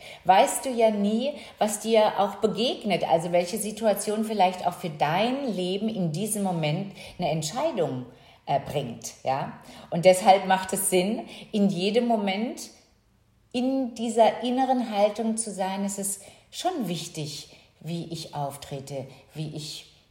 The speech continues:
dastehe, wie ich mit meinem Körper, mit meiner Stimme. Natürlich auch Dinge, äh, wie Kleidung, ja. Also es kommt, es kommt da, das ist das Gesamtbild, in dem ich ja auf Menschen wirke.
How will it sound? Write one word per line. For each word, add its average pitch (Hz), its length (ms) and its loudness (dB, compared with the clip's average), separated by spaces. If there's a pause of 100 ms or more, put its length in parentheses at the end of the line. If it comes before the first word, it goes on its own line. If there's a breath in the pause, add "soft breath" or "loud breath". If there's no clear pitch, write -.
(180)
dastehe, 135 840 -8
wie 156 200 -10
ich - 140 -14
mit 156 180 -10
meinem 151 340 -4
Körper, 135 400 -10
mit 147 200 -12
meiner 147 320 -4
Stimme. 131 480 -8 (280 loud breath)
Natürlich 240 500 -2
auch 214 180 4
Dinge, 226 460 2 (300 loud breath)
äh, 196 260 6 (140)
wie 202 200 -4
Kleidung, 185 920 2
ja. 165 320 0 (260 loud breath)
Also 185 160 4
es 220 340 0
kommt, 240 320 -2
es - 180 -4
kommt 254 260 -2
da, 233 80 6
das 202 220 0
ist 247 220 -4
das 226 200 0
Gesamtbild, 220 1040 0
in 196 260 -2
dem 226 280 -2
ich - 240 -8
ja 214 180 2
auf - 200 -2
Menschen 175 500 -4
wirke. 160 560 -2